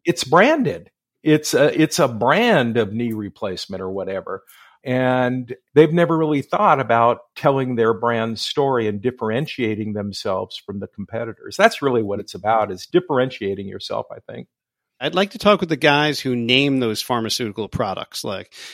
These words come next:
Speaker 2: is there a requirement, like, it needs to be five syllables and have a Z and a Y in it? It's like a strong password. It's like a crazy name. Who comes up with these names?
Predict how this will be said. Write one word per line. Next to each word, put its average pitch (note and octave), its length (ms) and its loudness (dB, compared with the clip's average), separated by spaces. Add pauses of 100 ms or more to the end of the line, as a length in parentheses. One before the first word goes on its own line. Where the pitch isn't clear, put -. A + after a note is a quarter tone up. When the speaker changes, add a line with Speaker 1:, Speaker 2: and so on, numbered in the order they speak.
Speaker 2:
is C#3+ 120 -4
there F3+ 240 8
a E3 60 6
requirement, D#3 580 2
like, C#3 160 0
it C#3+ 80 -6
needs G3+ 260 0
to A#3 60 -8
be A3 100 -2
five G3+ 340 2
syllables E3 560 2
and C3+ 120 0
have C#3+ 220 2
a B2+ 80 2
Z E3 380 4
and C#3 120 0
a B2+ 80 2
Y C#3 300 6
in A#2 180 -2
it? A2 120 -18
It's - 120 -8
like F3 160 2
a C#3 80 -2
strong F#3 500 4
password. B2 680 0 (380)
It's - 200 -2
like D3 160 4
a D#3 80 2
crazy F#3+ 560 2
name. G3 360 4
Who - 140 6
comes C#4+ 260 2
up G#3+ 120 0
with C#3 120 -4
these A#2 200 -6
names? G2 520 -10